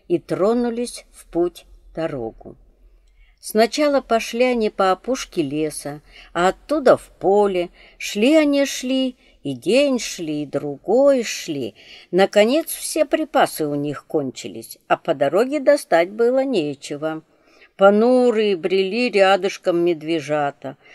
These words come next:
"Э, братик, да чего же мне есть хочется?" — пожаловался младший.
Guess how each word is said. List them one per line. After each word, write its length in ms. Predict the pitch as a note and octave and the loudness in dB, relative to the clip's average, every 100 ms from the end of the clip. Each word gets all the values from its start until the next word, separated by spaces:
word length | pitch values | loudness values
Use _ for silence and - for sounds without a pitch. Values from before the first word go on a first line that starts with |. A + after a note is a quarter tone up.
| - - - | -20 -18 -2
"Э, 260 | C4+ C#4 | 6 8
братик, 720 | G#3+ F#3+ G3 G#3 G#3 G3+ E3 D3+ | 6 6 6 8 6 4 -4 -4
да 140 | G#3+ | -6
чего 460 | G#3 B3 B3+ D4+ D4 | -6 -6 0 2 2
же 120 | A3+ | 2
мне 240 | G3 G3 | 0 2
есть 520 | F#3 F#3 A#3 A3+ G#3+ - | 0 -2 0 0 -2 -6
хочется?" — 920 | - F#3 F#3 E3+ B2+ - - A2+ A#2+ _ _ | 0 2 2 0 -8 -12 -12 -12 -14 _ _
пожаловался 800 | C3+ - B2 C#3 D3+ G3+ - - | -12 -8 -6 -6 -6 -6 -8 -10
младший. 640 | C#4+ A#3 E3 - - F#3+ | -8 -8 -10 -12 -16 -16